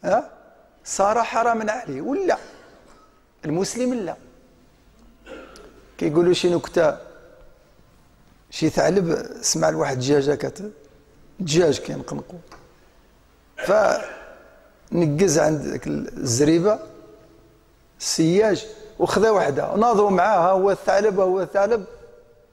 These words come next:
لما طار بغى يخرج، طاحت له ديك الدجاجة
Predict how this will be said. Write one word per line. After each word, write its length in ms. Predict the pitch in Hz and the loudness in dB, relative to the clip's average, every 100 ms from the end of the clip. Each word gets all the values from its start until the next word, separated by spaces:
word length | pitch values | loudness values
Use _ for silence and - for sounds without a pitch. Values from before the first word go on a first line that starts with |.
| _ _ _ _ - | _ _ _ _ -8
لما 360 | 156 190 196 180 - - - - - _ _ _ _ _ _ _ _ | -4 0 0 0 -6 -20 -20 -20 -20 _ _ _ _ _ _ _ _
طار 340 | - 208 240 - - - - - - _ _ _ _ _ _ - | 0 2 0 -4 -18 -20 -20 -20 -20 _ _ _ _ _ _ -8
بغى 240 | 139 190 | 0 2
يخرج، 440 | 185 - 226 247 156 - - | 2 2 0 0 -4 -12 -2
طاحت 300 | 196 - 196 | -2 -2 -2
له 120 | 185 | 0
ديك 140 | 170 | 0
الدجاجة 440 | 147 127 143 120 | -2 -2 -2 -2